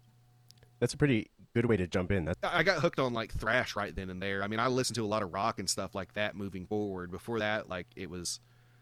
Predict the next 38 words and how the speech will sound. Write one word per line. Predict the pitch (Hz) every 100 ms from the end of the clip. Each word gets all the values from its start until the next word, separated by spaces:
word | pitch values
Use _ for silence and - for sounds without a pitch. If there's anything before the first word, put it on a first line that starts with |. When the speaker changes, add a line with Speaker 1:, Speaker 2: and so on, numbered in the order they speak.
| - - - -
Speaker 2:
you |
know, | 110
stuff | - 117 -
my |
grandmother | 95 104 101 95
and | 87
grandfather | 101 110 98 90 92
listened | 90 85 85
to, | 90 87 87
and |
I | 85
had | 85
to | 92
listen | 95 98
to, | 90
like, | 90
my | 80
grandmother's | 92 95 95 92 90
old | 92 98 -
country | 98 95 101 95 95
or | 90
my | 82
grandfather's, | 90 95 92 87 87 85 82 - - - - - -
you | 101
know, |
he | 95
was | 113 98
into | 98
surf | - 104 98 -
rock | 95 92 90
and | 87
the |
Beach | 85 98 -
Boys | 98 92
and | 90
stuff | - 92 90
like | 90 85
that. | 92 95 95 92 95 -